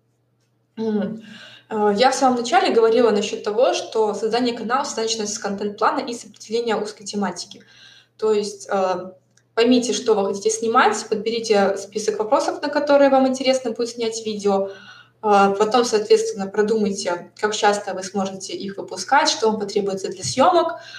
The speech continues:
Э, всё это посчитайте, обязательно рассчитывайте бюджет. То есть тоже такая популярная ошибка, когда люди начинают что-то делать, потом понимают, что тут не хватает, тут не хватает, я это не могу, это не могу.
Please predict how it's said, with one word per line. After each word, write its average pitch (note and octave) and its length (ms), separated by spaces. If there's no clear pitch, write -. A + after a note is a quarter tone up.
Э, G3+ 200
всё C4+ 200
это B3+ 140
посчитайте, A#3 640
обязательно A3 400
рассчитывайте A3 480
бюджет. G#3 400
То F#3 80
есть - 360
тоже A3+ 240
такая G3 260
популярная G#3 360
ошибка, F4 320
когда G3+ 260
люди G#3 460
начинают B3 320
что-то - 240
делать, C4 340
потом G#3+ 240
понимают, G3+ 400
что - 220
тут C4 200
не C4 80
хватает, B3 400
тут C4+ 140
не B3 80
хватает, G3+ 500
я G#3 140
это G3 160
не F#3+ 80
могу, G#3 320
это A#3+ 200
не G#3 100
могу. G3 300